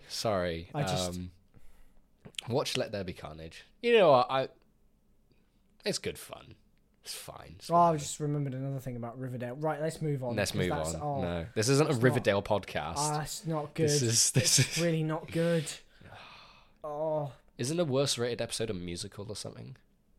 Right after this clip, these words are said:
Speaker 1: Isn't there a
Speaker 2: I think
Speaker 1: musical
Speaker 2: they're all
Speaker 1: episode?
Speaker 2: really bad. Like, I think it is. I think it's, like, the
Speaker 1: Oh,
Speaker 2: second musical
Speaker 1: fucking
Speaker 2: they did
Speaker 1: hell.
Speaker 2: is really bad. Yeah,
Speaker 1: Second?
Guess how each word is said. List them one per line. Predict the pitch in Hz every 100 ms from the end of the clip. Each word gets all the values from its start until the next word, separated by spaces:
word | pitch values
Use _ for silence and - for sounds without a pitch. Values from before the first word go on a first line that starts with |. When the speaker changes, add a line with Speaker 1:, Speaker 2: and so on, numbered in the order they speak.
| _ _ _ _ _ _ -
Speaker 1:
Isn't | 104 127
there | 151
a |
Speaker 2:
I | 120
think | 131
Speaker 1:
musical | 90 139 110
Speaker 2:
they're |
all | 139
Speaker 1:
episode? | 147 135 127
Speaker 2:
really | 110 113
bad. | 110 107 110 110 -
Like, | 117 107
I | 101
think | 131 131
it | 101 92
is. | 98 104
I |
think | 101
it's, | -
like, | 101
the | 80
Speaker 1:
Oh, |
Speaker 2:
second | - - -
musical | 104 104 -
Speaker 1:
fucking | - -
Speaker 2:
they | 113
did | -
Speaker 1:
hell. | 104
Speaker 2:
is | 113
really | 113 107
bad. | 104 107 110
Yeah, |
Speaker 1:
Second? | 107 - - - 78 110 160